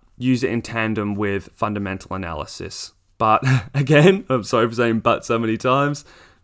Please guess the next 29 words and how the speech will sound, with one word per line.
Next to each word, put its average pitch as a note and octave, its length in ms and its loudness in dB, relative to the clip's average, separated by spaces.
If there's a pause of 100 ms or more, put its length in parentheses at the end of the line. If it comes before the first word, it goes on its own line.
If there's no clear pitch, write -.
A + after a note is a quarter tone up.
(180)
Please, A2+ 400 0 (440)
majority A#2+ 840 2
of G2 160 -4
you G2+ 180 -4
stick - 640 -6
to G2+ 340 -2
an G#2 160 -6
eighty G#2 360 -4
percent G2 520 -8 (260)
technical G2 400 -8
analysis E2+ 460 -8
base. - 380 -12
Use A#2 380 0
it A2+ 220 2
as G2+ 180 -2
your G2 120 -4
bread G2+ 420 -4
butter, F#2+ 380 2 (600)
your, F#2+ 600 -2 (600)
you A#2 100 0
know, F#2+ 180 -2 (440)
your A#2+ 180 2
saving G2+ 460 0
grace, E2 340 -6
basically. - 680 -10 (480)
So E3 480 8
that F3 260 6
is F3 240 6
it D3+ 240 0